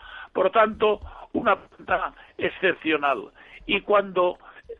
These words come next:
ha florecido y después ya se puebla, se puebla, no mucha hoja, pero sí bastante hoja, al final, cuando llega el otoño, salen unos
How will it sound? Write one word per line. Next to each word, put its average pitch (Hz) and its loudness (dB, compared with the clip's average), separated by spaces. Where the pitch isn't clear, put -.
ha 220 4
florecido 185 0
y 190 -4
después 180 0
ya 202 2
se 202 -2
puebla, 196 4
se 185 2
puebla, 170 2
no 262 2
mucha 196 0
hoja, 143 2
pero 170 2
sí 254 -2
bastante 185 0
hoja, 147 0
al 190 4
final, 196 2
cuando 175 0
llega 202 4
el 202 4
otoño, 175 0
salen 208 6
unos 208 -2